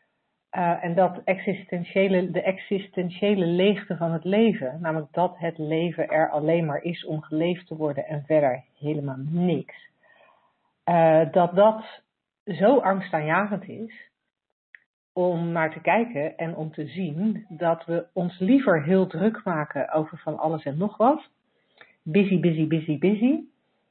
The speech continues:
met het doen van dingen en het nastreven van dingen en het wegrennen van dingen en het bang zijn voor dingen en het, eh, nou, streven naar dingen had ik geloof ik al genoemd, eh, dat we, dat, dat we ons heel druk maken,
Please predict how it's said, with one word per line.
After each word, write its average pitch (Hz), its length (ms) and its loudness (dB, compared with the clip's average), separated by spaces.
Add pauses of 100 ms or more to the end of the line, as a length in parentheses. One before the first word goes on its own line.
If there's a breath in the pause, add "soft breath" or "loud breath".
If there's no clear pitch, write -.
(120)
met 180 220 4
het 165 340 0
doen 208 260 6
van 202 200 2
dingen 208 320 4
en 170 80 0
het 160 140 -8
nastreven 196 800 -4
van 185 180 -4
dingen 202 260 -2
en 160 80 -4
het 151 160 -8
wegrennen 196 600 0
van 190 180 0
dingen 202 240 2
en 190 60 0
het 143 180 -8
bang 202 240 4
zijn 190 260 0
voor 180 180 -4
dingen 196 360 0
en 151 80 -8
het, 139 260 -10 (1600 soft breath)
eh, 170 440 -4 (160)
nou, 156 220 -2
streven 190 400 0
naar 170 100 0
dingen 170 180 -2
had 156 100 -4
ik 170 60 -8
geloof 156 220 -4
ik - 80 -10
al 160 100 -2
genoemd, 226 440 -2 (180)
eh, 190 460 2
dat 214 240 2
we, 202 160 -4
dat, 180 220 -6
dat 202 140 -2
we 214 80 -2
ons 208 180 -2
heel 233 320 2
druk 208 260 -2
maken, 185 680 -4